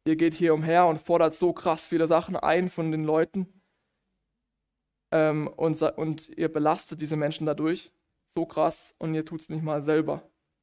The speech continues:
Ihr tut nicht mal selber die Sachen." Ähm, tun, die ihr von anderen fordert, steht in Matthäus dreiundzwanzig.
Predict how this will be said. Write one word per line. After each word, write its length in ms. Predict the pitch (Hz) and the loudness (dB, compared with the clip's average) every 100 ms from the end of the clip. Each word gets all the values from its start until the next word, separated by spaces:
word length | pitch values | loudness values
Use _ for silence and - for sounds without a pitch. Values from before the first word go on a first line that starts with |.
| _ _ _ - | _ _ _ -16
Ihr 80 | 156 | -10
tut 160 | 160 | -6
nicht 100 | 160 | -2
mal 120 | 156 | 0
selber 220 | 151 156 156 | 2 2 2
die 80 | |
Sachen." 380 | 151 147 - 151 - _ _ _ _ _ _ _ _ _ | 0 -2 -2 -10 -12 _ _ _ _ _ _ _ _ _
Ähm, 440 | 147 131 131 127 - _ _ _ _ | -4 -2 -4 -8 -12 _ _ _ _
tun, 280 | - 160 156 | -4 0 0
die 120 | 147 | 2
ihr 120 | 156 | 0
von 120 | - | 0
anderen 200 | - 156 | -4 -4
fordert, 360 | 147 156 156 147 | -2 0 0 -2
steht 160 | 151 147 | -6 -6
in 60 | |
Matthäus 340 | 143 147 147 - | -6 -6 -8 -8
dreiundzwanzig. 760 | 131 135 - 139 143 156 | -8 -8 -8 -10 -10 -14